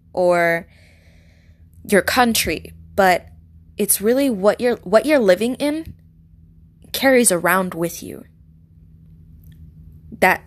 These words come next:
atmosphere that makes you feel so heavy, or maybe that makes you feel so light. That's the place that you're in. What is your mental state like? Are you praying about it?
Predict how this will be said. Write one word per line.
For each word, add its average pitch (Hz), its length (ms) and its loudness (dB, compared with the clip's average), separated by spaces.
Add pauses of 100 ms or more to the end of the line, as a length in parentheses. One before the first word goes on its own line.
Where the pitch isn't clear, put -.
atmosphere 196 800 -4
that - 200 -8
makes 180 260 -8
you 185 80 -6
feel 196 340 -2
so 185 240 -2
heavy, 180 440 -4
or 180 100 -6
maybe 202 240 -6
that 262 160 -2
makes 240 260 -4
you 233 60 -6
feel 226 220 -4
so 220 200 -2
light. 180 380 -8 (1400)
That's 220 300 0
the 208 80 -6
place 208 400 -6
that - 160 -8
you're 170 120 -14
in. - 300 -18 (1800)
What 214 120 2
is 233 80 -2
your 240 100 0
mental 208 340 -4
state - 360 -8
like? - 460 -18 (1040)
Are 190 60 0
you 202 120 0
praying 202 400 -2
about 165 260 -8
it? - 100 -18